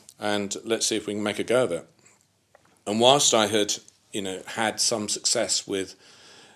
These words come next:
with, um, uh, town centre hotels, with Hotel du Vin, we,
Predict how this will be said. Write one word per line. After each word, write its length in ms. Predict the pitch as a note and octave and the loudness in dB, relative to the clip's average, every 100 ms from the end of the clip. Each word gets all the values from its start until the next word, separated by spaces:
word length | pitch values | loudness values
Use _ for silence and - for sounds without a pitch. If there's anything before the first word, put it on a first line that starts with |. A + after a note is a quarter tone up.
| _ - | _ -12
with, 500 | G2+ G2 F#2+ F#2+ - _ | -4 -2 -2 -6 -16 _
um, 400 | G2+ G2 F2+ F2+ - _ _ _ | -8 -6 -8 -12 -16 _ _ _
uh, 340 | F2+ F2 - - | -16 -14 -16 -2
town 340 | - A2+ G#2 F2+ | 0 0 -2 -2
centre 480 | - C3+ C3 A2 | 0 0 -2 -4
hotels, 640 | F#2 F#2+ F2+ F#2+ F2 E2 - | -4 -6 -4 -4 -6 -8 -10
with 160 | F2 F#2 | -10 -8
Hotel 320 | F2 F2 E2 | -6 -6 -8
du 80 | E2 | -10
Vin, 360 | F#2+ E2+ F2 - - - - - - | -8 -8 -12 -18 -20 -20 -20 -20 -20
we, 640 | - F#2 F#2+ F#2+ F#2+ F#2 | -6 0 2 2 0 -6